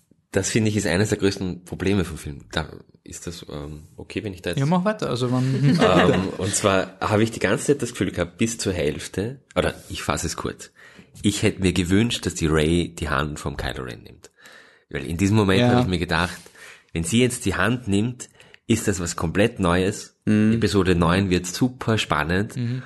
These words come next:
Speaker 1: und das hast du noch nie gesehen.
Speaker 2: Ja.
Speaker 1: Aber
Speaker 2: Generell war der Film, also das war für mich auch so dieser letzte, dieser letzte Strohhalm, also oftmals, ich,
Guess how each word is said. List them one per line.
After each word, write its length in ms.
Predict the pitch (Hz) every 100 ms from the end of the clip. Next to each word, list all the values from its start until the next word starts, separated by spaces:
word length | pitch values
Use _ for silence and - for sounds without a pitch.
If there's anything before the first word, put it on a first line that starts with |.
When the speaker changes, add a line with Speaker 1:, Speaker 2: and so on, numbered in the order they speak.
| - -
Speaker 1:
und 200 | 90 92
das 120 | 80
hast 180 | 90 101
du 40 |
noch 160 | 95 87
nie 240 | 101 101
gesehen. 420 | - 87 62 57 - - - _ _ _ - _ _ -
Speaker 2:
Ja. 220 | 165 127 - - - _ -
Speaker 1:
Aber 340 | 90 87 82
Speaker 2:
Generell 460 | - 156 175 151 143
war 80 | 143
der 100 | 143
Film, 300 | - 143 139
also 180 | 135 123
das 320 | - 139 135
war 120 | 135
für 100 | 131
mich 220 | 131 127
auch 120 | 127 120
so 120 | 131
dieser 220 | 123 135
letzte, 680 | 117 117 - - - 120 117
dieser 180 | - 123
letzte 440 | 117 120 - -
Strohhalm, 680 | 117 - - 117 120 117 113
also 200 | 117 123
oftmals, 460 | 117 104 - 120 117
ich, 120 | 113